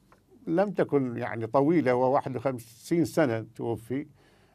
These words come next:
آه، قضاها كلها في، آه، الإدارة وفي الحروب وفي توطيد الأمن والاستقرار.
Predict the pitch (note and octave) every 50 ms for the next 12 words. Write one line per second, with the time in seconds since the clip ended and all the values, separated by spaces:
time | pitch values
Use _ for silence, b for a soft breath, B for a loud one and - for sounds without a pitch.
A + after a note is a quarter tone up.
0 | b - C3 C3 C3 B2+ B2 A#2+ A#2+ A#2 A#2 A#2 A#2 A#2 A2+ A2+ A#2 A2+ G#2 G#2
1 | G#2 - G2 - - - - - - - - - C#3 C#3+ F3+ F3 C3+ B2+ C3 B2+
2 | - - G3 F#3+ D3+ C#3+ B2+ B2 B2 B2 B2 - - - C3+ B2+ A#2+ A#2+ A#2 A2+
3 | - b b b b b b b - A#2+ A#2 A#2 A2 G#2+ A2 A2 A2 G#2 - -
4 | - - - - B2+ B2 - C3 A#2+ A#2 C3 C3 B2+ A#2+ A#2+ A#2 A2+ A2+ A2 A2+
5 | A2 A2+ A#2 A2+ A2+ A2 A2 - A#2 A2+ A2+ A2+ G#2 G2 - - A#2+ A#2 C#3 C#3+
6 | C#3 C3 B2+ B2 A2+ G2 - - - B2+ B2 A#2+ A#2+ A2+ A#2 - A#2+ A#2 A#2 A#2+
7 | A#2 - - - - - b b b b b b b _ - C#3+ C3+ B2+ A#2+ -
8 | F3 F3 D#3+ C3+ B2+ C3 B2 - C#3+ C#3 C3 C3 C3 B2 C3 C#3+ D3 - - A#2+
9 | - - C3+ A#2+ - C3 C#3+ D#3 F3 F#3 D#3 C#3